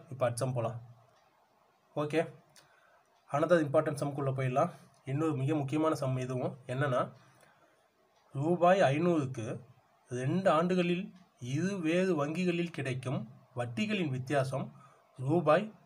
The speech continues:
ரெண்டு ரூபாய் ஐம்பது பைசா எனில், அதன் வட்டி விகிதங்களின் வித்தியாசத்தை காண்க. So, கொஸ்டின் என்ன கொடுத்துருக்காங்க? ஐந்நூறு ரூபா அசலு, ரெண்டு ஆண்டுகள்ல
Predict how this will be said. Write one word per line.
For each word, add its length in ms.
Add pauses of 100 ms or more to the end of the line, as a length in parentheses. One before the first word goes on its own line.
(100)
ரெண்டு 320
ரூபாய் 300
ஐம்பது 280
பைசா 400 (560)
எனில், 600 (920)
அதன் 600 (260)
வட்டி 380
விகிதங்களின் 800 (640)
வித்தியாசத்தை 800
காண்க. 720 (1000)
So, 200
கொஸ்டின் 320
என்ன 180
கொடுத்துருக்காங்க? 800 (800)
ஐந்நூறு 380
ரூபா 260
அசலு, 580 (920)
ரெண்டு 520
ஆண்டுகள்ல 840